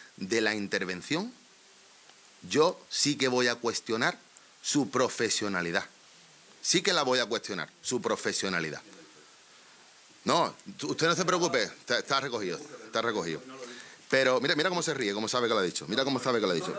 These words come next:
Pero luego, pero luego, pero luego, pero luego, pero luego le, le voy a decir,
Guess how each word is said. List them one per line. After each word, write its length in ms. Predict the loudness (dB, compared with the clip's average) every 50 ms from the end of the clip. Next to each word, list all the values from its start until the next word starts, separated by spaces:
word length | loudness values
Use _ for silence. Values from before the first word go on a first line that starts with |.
| 0
Pero 160 | 4 4 6
luego, 320 | 6 6 4 2 0 0 0
pero 160 | 0 2 2
luego, 320 | 4 4 2 2 0 -4 -6 -12 -8 -4
pero 160 | -2 0 2
luego, 360 | 2 2 2 2 2 0 -2 -6 -12 -20 -20 -20 -20 -20 -20 -20 -20 -20 -18 -18 -18 -4 0
pero 180 | 2 4 4
luego, 480 | 4 4 4 4 4 4 2 2 0 -2 -2
pero 180 | 0 0 2 2
luego 200 | 2 2 2 2
le, 280 | 4 4 4 2 2
le 140 | 0 0 0
voy 160 | 2 2 2
a 40 | 2
decir, 400 | 2 0 0 0 -2 -2 -2 -2